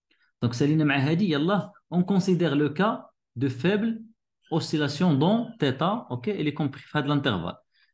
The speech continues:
Cos θ هو un moins θ au carré sur deux. De un, établir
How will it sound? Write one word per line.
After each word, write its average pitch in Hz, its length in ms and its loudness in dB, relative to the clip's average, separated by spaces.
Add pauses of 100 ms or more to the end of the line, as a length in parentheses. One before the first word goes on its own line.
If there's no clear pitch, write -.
(160)
Cos 170 200 2
θ 156 180 0
هو 120 240 4
un 131 120 4
moins 123 180 4
θ 117 240 -2
au 110 60 -6
carré 95 220 -4
sur 95 200 -6
deux. 180 360 0 (180)
De 147 120 6
un, 131 360 0 (300)
établir 185 640 2